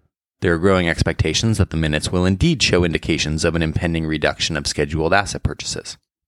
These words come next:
Remember, as recently as March, remember, as recently as the March F O M C meeting,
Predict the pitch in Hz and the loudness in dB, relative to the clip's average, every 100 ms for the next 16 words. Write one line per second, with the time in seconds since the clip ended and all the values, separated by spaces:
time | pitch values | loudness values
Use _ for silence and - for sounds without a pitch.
0 | - 82 80 69 76 101 - _ _ - | -12 -4 -2 -2 -2 -4 -6 _ _ -2
1 | 117 147 202 147 82 85 90 90 - - | 0 2 4 4 4 4 2 0 -8 -12
2 | _ _ - _ _ _ _ _ _ _ | _ _ -20 _ _ _ _ _ _ _
3 | _ _ _ _ _ _ _ _ 117 131 | _ _ _ _ _ _ _ _ 2 4
4 | 104 - 107 120 180 214 208 170 92 85 | 4 2 0 2 2 2 0 -2 0 2
5 | 85 - 92 - 90 80 78 82 76 - | 2 2 -2 0 0 0 -2 -4 -6 -10
6 | 95 | -14